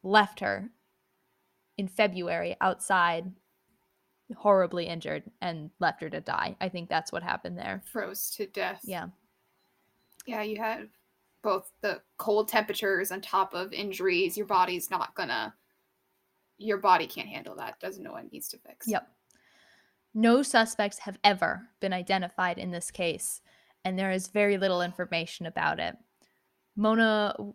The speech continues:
Speaker 1: Lisa was of the Sioux Nation and was one of fourteen children, and her family described her as athletic and caring.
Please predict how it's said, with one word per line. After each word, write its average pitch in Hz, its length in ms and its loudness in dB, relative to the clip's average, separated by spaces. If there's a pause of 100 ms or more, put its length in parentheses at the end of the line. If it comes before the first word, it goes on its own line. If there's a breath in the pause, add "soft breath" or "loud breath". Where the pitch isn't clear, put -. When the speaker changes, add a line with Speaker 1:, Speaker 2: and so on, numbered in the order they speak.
Speaker 1:
Lisa 208 380 -2
was 196 140 -2
of 190 200 -2
the 185 120 -2
Sioux 320 300 2
Nation 202 500 0
and 190 220 -4
was 185 180 -6
one 208 160 0
of 190 100 -2
fourteen 294 840 0
children, 185 600 -2 (680)
and 202 80 -4
her 202 80 0
family 254 300 4
described 208 480 2
her 202 100 2
as 175 220 0
athletic 220 580 0
and 185 160 -4
caring. 170 520 -2